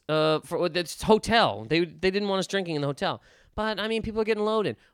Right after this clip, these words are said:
One of my friends got so loaded, he just straight up passed out, just fully <laughs> passed out. And security came to the door 'cause we were being loud as fuck. So we had to prop our friend up, uh, holding cards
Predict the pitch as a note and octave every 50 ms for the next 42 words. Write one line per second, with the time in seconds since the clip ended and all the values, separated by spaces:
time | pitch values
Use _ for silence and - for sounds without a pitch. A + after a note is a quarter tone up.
0 | _ - F#3+ A3+ B3 A#3 G#3 D#3+ - E3+ E3 D#3+ D#3+ F3 E3+ - - F3+ E3 D#3
1 | - - - G3 F3+ E3+ F3+ G3+ G3+ F#3 F3 E3 D#3+ E3 - - - F#3+ F#3 F3
2 | E3 - _ _ _ _ _ _ - _ - - F3 F3+ F#3+ D3+ - - D3 F3
3 | E3 A#2 G#2+ A#2 - - - D3 - _ - _ - - A3 C4 C#4 A#3+ - E3
4 | C#3+ C3+ C3+ - - - - - D3+ A#2+ A2+ B2+ E3 - - - - - _ _
5 | _ - G3 G3+ G3 F#3+ F#3+ F#3 E3+ - - D#3+ - A3 A#3+ B3 A3+ - A3 G3+
6 | G3 E3+ D#3+ C3+ F3+ G3+ G3+ F#3 D3+ D3+ E3+ E3+ D#3 E3+ E3 D3 C#3 C#3+ D3 E3
7 | D3+ - - - - F#3+ F3 D#3 D#3+ - _ _ - - _ - - G3 A3+ G#3+
8 | F#3 D3 - - - - F#3 G3+ A3 G#3+ - G3 F3 D3+ - - F#3 F#3+ G3+ G#3+
9 | A3 F#3 D#3 B2 A#2 C3 - - - - _ _ _ _ _ _ _ _ _ C#3
10 | D3+ D3+ - - - - F3 G3+ A#3 C4+ C4+ A#3 A#3+ A3+ G#3+ G3+ G3 F#3 - -
11 | _ _ _ _ _ _ _ _ _ _ _ _ - - F3 G3 A3+ A3 D#3+ G#2+
12 | A2 B2+ D#3 - - - -